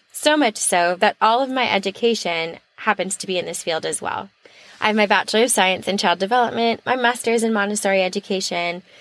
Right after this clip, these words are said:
and I'm internationally A M I Montessori trained from birth to three years. So for a sneak peek at my work on this show, I spend about thirty hours per week writing, prepping for episodes, interviewing, recording, editing, managing marketing, and more,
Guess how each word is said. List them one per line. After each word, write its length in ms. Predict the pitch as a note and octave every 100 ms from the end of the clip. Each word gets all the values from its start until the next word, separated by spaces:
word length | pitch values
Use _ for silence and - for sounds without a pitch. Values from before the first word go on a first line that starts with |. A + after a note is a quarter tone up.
| -
and 160 | - G3
I'm 100 | G3
internationally 800 | A3 A3+ G#3 G#3 - G3+ F#3+ F#3+
A 240 | - F#3
M 100 | F#3
I 120 | F3+
Montessori 480 | F3+ E3+ F3 F#3 E3+
trained 340 | F3 - E3 E3+
from 200 | E3+ E3+
birth 220 | D#3+ E3
to 100 | D#3+
three 240 | - -
years. 420 | E2+ F2+ - - - _ _ _ _
So 180 | - C4+
for 120 | B3
a 100 | C#4
sneak 320 | C#4 E4 F4+
peek 340 | - D4 C#4+ -
at 140 | A3+ G#3+
my 140 | G#3
work 220 | G3 G3+
on 140 | F#3+ F#3
this 120 | F#3
show, 540 | - C4+ G#3+ F3 G#3+ - _ _ _
I 120 | -
spend 280 | A3 - A#3+
about 240 | B3 A#3 -
thirty 340 | B3 B3+ C4+
hours 360 | B3+ A3+ A3+ A#3
per 180 | - A3+
week 400 | F#3 F#3 - -
writing, 580 | F#3+ G#3 G#3+ A3 A3 A3
prepping 420 | - A3 G#3+ A3
for 100 | G#3
episodes, 720 | G3+ - G3 - F#3+ F#3 F3+ -
interviewing, 600 | G#3 G3+ G3 F#3+ F#3 F#3
recording, 600 | F3 - G3+ F#3+ F#3 F#3
editing, 560 | - F3+ F3+ F3+ F3 F3
managing 480 | - F3 E3+ E3 F3
marketing, 560 | A3+ A#3+ A3+ A3 G#3+ G#3+
and 180 | G#3 G#3+
more, 340 | D#3+ E3 E3